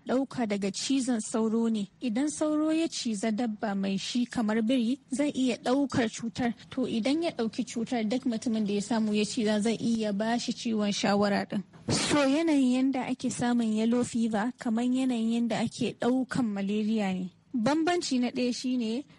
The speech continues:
sauran da yake jawo ciwon shawara wato yellow fever daban yake da sauran da yake jawo malaria. Kaman a ce bature ne da balarabe. So sauran ma kala-kala ne wato species species ne.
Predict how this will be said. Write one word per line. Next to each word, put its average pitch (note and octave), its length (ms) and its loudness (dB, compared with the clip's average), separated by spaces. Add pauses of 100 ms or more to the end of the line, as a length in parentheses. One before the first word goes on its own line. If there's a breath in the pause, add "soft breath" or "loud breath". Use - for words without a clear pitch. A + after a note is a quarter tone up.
sauran D#4 520 2
da A3 80 0
yake A#3+ 340 -2
jawo A#3 500 -2
ciwon A#3 400 -2
shawara G#3+ 480 -2
wato F#3 280 -2
yellow G#3 240 0
fever G3+ 360 -2
daban G3 360 2
yake B3+ 220 0
da F#3+ 100 0
sauran A3+ 420 2
da G3 100 2
yake G3+ 300 0
jawo G3+ 360 2
malaria. G3 540 2 (200 loud breath)
Kaman C4 340 2
a B3 80 -2
ce A#3+ 180 -2
bature A3 500 -2
ne A#3+ 220 0
da G3+ 100 0
balarabe. G3 600 0 (200)
So C#4 280 2
sauran D#4 420 2
ma A#3 200 4
kala-kala A#3 640 0
ne G#3 160 2
wato G#3+ 340 0
species - 560 -2
species - 580 -2
ne. F#3+ 160 -4